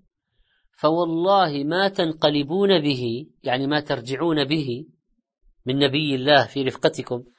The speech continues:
"خير مما ينقلبون به من الشاء والإبل والأموال". قالوا: "بلى يا رسول الله، قد رضينا"، متفق عليه. وفي رواية: "أترضون أن يذهب الناس بالشاة والبعير وتذهبون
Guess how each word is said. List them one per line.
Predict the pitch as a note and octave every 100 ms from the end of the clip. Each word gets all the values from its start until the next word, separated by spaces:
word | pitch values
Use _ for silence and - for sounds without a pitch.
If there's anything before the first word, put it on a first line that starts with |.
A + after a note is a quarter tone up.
| _ - _ _ -
"خير | D3+ G3 A#3+ A#3 G#3+
مما | F#3 F#3 F3+ E3+
ينقلبون | D#3 C#3+ - C#3 B2+ B2 A#2+ A#2
به | A2 F#2 - _ -
من | F3 E3
الشاء | C#3 - D3 B2 A2+ A#2
والإبل | B2 A2+ F#2 G#2+ G#2 G#2
والأموال". | G#2 G2+ G#2+ G#2+ G#2+ G2 _ _ _ _ _ _ -
قالوا: | E3 F#3 F#3
"بلى | G#3+ C4 G#3+
يا | F#3
رسول | E3 D#3 F3 D#3+
الله، | D#3 F3+
قد | D#3+ D#3 C#3
رضينا"، | C#3 C#3 G3+ C#3 F#2+ _ _
متفق | B2+ B2 F3 C#3+ -
عليه. | C3+ A2+ A2+ G2
وفي | G#2 A#2+ C#3 C3+
رواية: | C#3+ A2+ F#2 _ _ _ _ _ _ -
"أترضون | D3+ F3+ E3 C3+ G#3 A3
أن | G3 E3
يذهب | F3+ F#3+ F#3 D#3+
الناس | D#3 D#3 F#3+ F#3
بالشاة | E3 D3 - E3+ F3+ F3+
والبعير | D#3 C3+ C3+ C#3 F#3 F3+ C#3+ - _ _ _ _
وتذهبون | B2+ C3 D3+ D3+ D3+ G3+